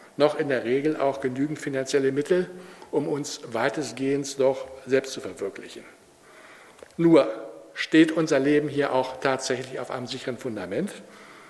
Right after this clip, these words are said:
Oder besteht hier nicht vielmehr die von Jesus beschriebene akute Hochwassergefahr? Das möchte ich an zwei Beispielen mal veranschaulichen. Der Klassiker unter den Lebenszielen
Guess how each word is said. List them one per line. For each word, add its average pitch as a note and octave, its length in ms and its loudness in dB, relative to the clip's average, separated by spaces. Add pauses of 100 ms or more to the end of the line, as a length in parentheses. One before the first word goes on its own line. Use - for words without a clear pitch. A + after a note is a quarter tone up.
(520)
Oder D3+ 220 8
besteht D3 380 2
hier D3 120 2
nicht C3 180 -4
vielmehr C#3 520 2
die C3 100 -2
von B2 200 -2
Jesus B2 540 -2 (420)
beschriebene B2+ 600 -6
akute B2 480 -6 (100)
Hochwassergefahr? - 800 -4 (1160)
Das B2 160 -4
möchte D#3 240 6
ich - 120 -6
an B2+ 80 -4
zwei B2+ 260 0
Beispielen A2 640 -4
mal G2+ 140 -10
veranschaulichen. G2 720 -10 (1200)
Der C3+ 100 6
Klassiker F#3+ 560 6
unter C#3 200 0
den B2+ 180 6
Lebenszielen D3 720 4